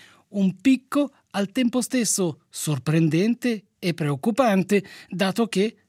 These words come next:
si legge nel rapporto annuale duemilaventicinque sulle zanzare asiatiche di recente pubblicato, situazioni di questo tipo vengono classificate come estremamente critiche per quanto riguarda il fastidio provocato alla popolazione,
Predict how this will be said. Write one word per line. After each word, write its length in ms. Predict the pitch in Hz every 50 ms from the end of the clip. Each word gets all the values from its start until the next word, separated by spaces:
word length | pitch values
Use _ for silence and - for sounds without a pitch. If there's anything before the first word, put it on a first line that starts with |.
| _
si 220 | - - - 107 104
legge 420 | 107 123 147 151 139 139 135 131
nel 140 | 123 127 123
rapporto 460 | 120 139 127 - 196 220 214 - 185
annuale 360 | 170 165 170 175 196 208 196
duemilaventicinque 1000 | 160 143 151 151 180 202 190 175 156 156 156 143 - 170 - 254 277 254 180 156
sulle 360 | - - 147 131 127 131 131 123
zanzare 540 | 139 151 143 135 139 180 208 226 208 170
asiatiche 680 | 156 151 139 185 190 170 156 - - 117 - 110 101 95
di 120 | 107 110
recente 360 | 110 110 - 147 139 - 131
pubblicato, 600 | 110 156 160 190 233 196 220 202 214 208 262 262 262 - - - - - - - _
situazioni 800 | - - - 120 - 131 123 117 - - 160 185 202 202 190 170
di 100 | 151 147
questo 380 | - 175 175 - - 160 139
tipo 340 | - 220 226 226 - 240 208
vengono 420 | 160 147 151 160 151 160 160 160
classificate 880 | 156 - 156 151 - - - 165 - 185 165 - 214 208 202 - 214 185
come 400 | - 214 202 180 180 185 170 -
estremamente 1080 | 196 190 185 - - - 190 175 180 180 170 165 165 170 185 202 202 185 - - 170 156
critiche 640 | - - 180 196 220 233 - - 254 233 - 254
per 180 | - 208 175 -
quanto 380 | - 202 202 208 196 170 202 185
riguarda 500 | 185 170 175 196 180 175 170 151 147 151
il 100 | 139 123
fastidio 680 | - - 139 - - - - 190 202 214 202 220 254 262
provocato 720 | - 202 196 185 208 196 - 170 151 151 147 - 170 151
alla 180 | 147 151 147 135
popolazione, 800 | - 151 135 - 151 151 156 151 - - 214 202 185 160 156